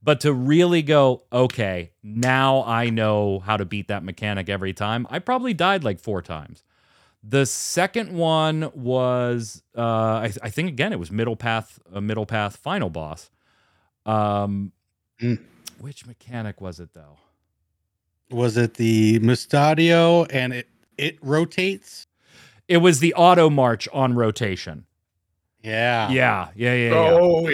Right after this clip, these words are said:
Speaker 3: yes. <laughs>
Speaker 1: Yeah, I think I died
Speaker 3: Nothing.
Speaker 1: twice to that before I was like, "What is," okay,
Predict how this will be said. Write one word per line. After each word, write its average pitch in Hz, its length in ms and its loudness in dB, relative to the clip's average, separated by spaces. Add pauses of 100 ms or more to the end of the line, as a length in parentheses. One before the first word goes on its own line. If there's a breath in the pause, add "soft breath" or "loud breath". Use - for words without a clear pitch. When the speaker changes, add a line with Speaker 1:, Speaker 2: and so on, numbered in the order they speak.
Speaker 3:
yes. 135 720 2
<laughs> - 100 -4
Speaker 1:
Yeah, 123 260 2
I 143 120 6
think 151 180 2
I 156 80 6
died 143 320 6
Speaker 3:
Nothing. 120 200 2
Speaker 1:
twice 139 320 2
to 123 140 -4
that 107 440 -4
before 120 380 -4
I 113 100 -2
was 110 180 -8
like, 104 200 -6
"What 165 340 -18
is," 190 440 -10 (600)
okay, 104 520 -2